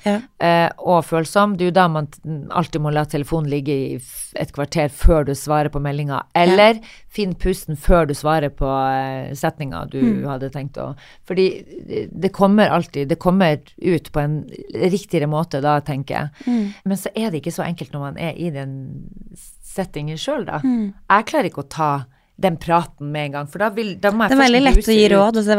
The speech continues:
Speaker 1: veldig vanskelig kanskje å gjøre det selv.
Speaker 2: Ja.
Speaker 1: Det er mye enklere å stå på utsiden og si sånn, "Kan ikke dere snakke sammen?"
Speaker 2: Ja.
Speaker 1: La, la, la.
Speaker 2: Ja.
Speaker 1: Altså, man, hvis man står i det selv, så er det, ja, så er, kan det være vanskelig.
Speaker 2: Mm. Men jeg tenker sånn, vi er voksne folk, og det er faen meg en
Speaker 1: Men som regel, når man
Speaker 2: grense
Speaker 1: tar
Speaker 2: for
Speaker 1: den praten da,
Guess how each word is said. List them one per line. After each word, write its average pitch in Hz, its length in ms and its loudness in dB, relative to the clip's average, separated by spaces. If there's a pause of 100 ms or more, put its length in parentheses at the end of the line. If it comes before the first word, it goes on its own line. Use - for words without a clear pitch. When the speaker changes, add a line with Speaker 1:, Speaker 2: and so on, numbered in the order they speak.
Speaker 1:
veldig 190 100 2
vanskelig 180 300 -2
kanskje 180 260 -4
å 175 80 -2
gjøre 165 100 -2
det 170 100 -2
selv. 180 260 -4 (540)
Speaker 2:
Ja. 135 220 -12 (340)
Speaker 1:
Det 233 80 -4
er 220 80 2
mye 214 120 6
enklere 214 200 0
å 196 80 -8
stå 190 140 0
på 202 100 -2
utsiden 175 420 -4
og 170 80 -4
si 180 140 -4
sånn, 170 260 -4 (200)
"Kan 196 100 -8
ikke 190 120 -4
dere 185 200 2
snakke - 240 -8
sammen?" 165 400 -4 (120)
Speaker 2:
Ja. 160 160 4
Speaker 1:
La, 180 140 4
la, 175 180 0
la. 170 240 0 (320)
Speaker 2:
Ja. 143 180 -4 (280)
Speaker 1:
Altså, 208 260 2
man, 202 160 2
hvis 196 320 -4
man 196 100 0
står 190 240 -2
i 185 40 -4
det 185 100 -2
selv, 214 240 -4
så 208 160 -4
er - 40 0
det, 185 120 -4 (320)
ja, 202 140 -2 (140)
så 202 180 -2
er, 196 40 0
kan 190 160 -6
det 214 100 -6
være 202 200 -4
vanskelig. 185 260 -10 (240)
Speaker 2:
Mm. 139 260 -6 (440)
Men 190 100 -4
jeg 190 100 0
tenker 156 80 -6
sånn, 170 140 0
vi 170 100 2
er 170 40 0
voksne 151 420 -6
folk, 156 500 -4
og 165 100 -2
det 175 180 4
er 180 140 2
faen 147 300 -4
meg 180 180 0
en - 60 -4
Speaker 1:
Men 277 60 8
som 294 100 4
regel, 214 240 8
når 202 80 6
man 226 100 6
Speaker 2:
grense - 60 4
Speaker 1:
tar 202 160 8
Speaker 2:
for - 20 -
Speaker 1:
den 208 80 4
praten 202 260 2
da, 262 160 2